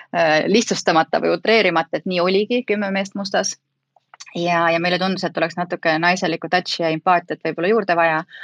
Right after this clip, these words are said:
Aga Angels tundus ikkagi selline nimi, et noh, ei saa olla kolm väikest blondi naist ja olla tõsiseltvõetavad. Ja, aga kuidagi nad mind ära rääkisid. Nad on siis Kärt ja Marika ja natuke aitas,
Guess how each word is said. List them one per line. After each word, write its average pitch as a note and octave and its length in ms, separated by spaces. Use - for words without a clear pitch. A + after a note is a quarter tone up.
Aga E3+ 400
Angels G3+ 460
tundus E3 280
ikkagi E3+ 260
selline F#3 380
nimi, F#3+ 360
et D#3 240
noh, F3 180
ei F3 180
saa F#3+ 240
olla E3+ 260
kolm F3 340
väikest E3+ 400
blondi E3+ 300
naist E3 360
ja D#3 240
olla D#3 240
tõsiseltvõetavad. D#3 840
Ja, E3+ 240
aga E3+ 200
kuidagi E3+ 1200
nad D#3+ 260
mind E3+ 180
ära G#3+ 180
rääkisid. G3+ 480
Nad F3 260
on D#3+ 160
siis D#3+ 420
Kärt F#3 240
ja E3 120
Marika E3+ 580
ja D#3 160
natuke E3 360
aitas, D#3+ 460